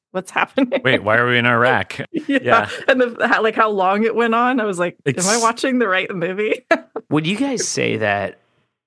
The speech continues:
Speaker 3: okay, we're talking about hype. I feel like the hype for this movie is very different than, like, Jason or Freddy or, or
Speaker 2: Mm-hmm.
Speaker 3: Michael Myers. Like,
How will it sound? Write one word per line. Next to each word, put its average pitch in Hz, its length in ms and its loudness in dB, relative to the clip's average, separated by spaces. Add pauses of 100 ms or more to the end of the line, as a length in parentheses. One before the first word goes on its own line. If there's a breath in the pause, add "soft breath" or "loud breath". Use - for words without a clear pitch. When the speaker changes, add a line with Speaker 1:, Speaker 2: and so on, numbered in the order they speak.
(160)
Speaker 3:
okay, 123 140 -6
we're 135 140 -2
talking 156 160 0
about 131 140 0
hype. 98 340 -2
I 110 80 -2
feel 131 120 0
like 151 80 -4
the 131 60 -2
hype 123 220 -2
for - 80 -6
this 104 180 -4
movie 104 180 -2
is 98 80 -6
very 101 180 -2
different 95 500 -6
than, 98 140 -4
like, 95 260 -8
Jason 98 580 -4
or 87 140 -6
Freddy 92 400 -4
or, 90 160 -8 (100)
or 101 120 -4
Speaker 2:
Mm-hmm. 117 120 -2
Speaker 3:
Michael 104 260 0
Myers. 95 460 -2
Like, 110 140 -2